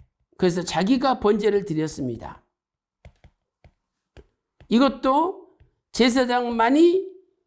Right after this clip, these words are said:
번제를 드리도록 하신 하나님의 말씀을 거역한 거죠.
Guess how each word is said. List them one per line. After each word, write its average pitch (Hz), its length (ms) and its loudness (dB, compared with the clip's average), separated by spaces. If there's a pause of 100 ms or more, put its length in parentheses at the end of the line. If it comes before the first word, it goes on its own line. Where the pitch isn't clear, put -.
(280)
번제를 226 540 2
드리도록 202 440 -4
하신 190 260 -6
하나님의 262 460 -2
말씀을 202 1040 -2 (1160)
거역한 233 500 -4
거죠. - 280 -20